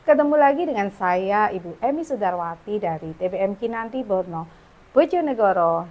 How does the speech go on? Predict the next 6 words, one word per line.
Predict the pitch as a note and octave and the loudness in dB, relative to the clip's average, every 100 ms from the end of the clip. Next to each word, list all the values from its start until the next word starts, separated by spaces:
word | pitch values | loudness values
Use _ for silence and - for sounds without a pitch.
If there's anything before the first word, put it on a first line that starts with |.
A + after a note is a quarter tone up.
| E3+ | -14
Jawa | - F3+ G3+ A3+ | -4 -2 0 -2
Timur. | A3+ F3+ D#3 C#3+ - - - - - - | -6 -10 -10 -12 -18 -20 -20 -20 -16 -4
Pada | D#4 F#4+ | 0 0
kesempatan | E4 C4 G#3 G3 F3+ | -2 -2 -2 -2 -6
kali | E3+ F3 E3 | -6 -8 -6
ini, | E3+ A3+ D#4 | -6 -6 -8